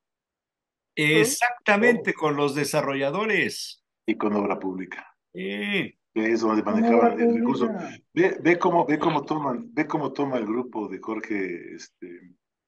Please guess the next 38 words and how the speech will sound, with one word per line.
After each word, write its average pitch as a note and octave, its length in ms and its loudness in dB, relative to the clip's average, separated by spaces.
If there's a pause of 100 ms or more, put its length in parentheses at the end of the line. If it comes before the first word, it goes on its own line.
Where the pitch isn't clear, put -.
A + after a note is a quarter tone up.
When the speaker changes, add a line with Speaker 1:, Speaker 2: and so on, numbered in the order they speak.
(380)
Speaker 3:
eh, F2 480 -16
¿cómo G2+ 220 -14
se - 80 -16
llamaba? G2 480 -8
Moreno, G#2 760 -4 (540)
este, F#2 760 -10
la, F#2 220 -8
la F#2+ 140 -6
alcaldía G#2 540 -2
de G2 280 -4
Benito G2+ 340 -10
Juárez G2+ 320 -8
en F#2 100 -14
la E2+ 60 -16
Ciudad G2 200 -12
de F#2 40 -16
México. - 360 -20 (960)
Speaker 1:
A G2+ 80 -10
ver, C3+ 260 0
Speaker 3:
Y A2 40 2
Speaker 1:
no B2+ 100 6
Speaker 3:
es C#3 80 2 (140)
lo C#3+ 100 4
Speaker 1:
vayan C#3+ 80 2
Speaker 3:
que - 20 2
Speaker 1:
lejos, F#3 460 0
lo B2+ 220 0
que A#2+ 160 -2
platicábamos C3 840 -2
la C#3 100 2
semana B2 460 -6
pasada A#2+ 560 -4 (640)
Speaker 3:
Y A2+ 80 -14
lo A2 100 0
que A#2+ 120 4
Speaker 1:
de C#3 80 6
la, - 0 -
Speaker 3:
dices, D#3+ 340 4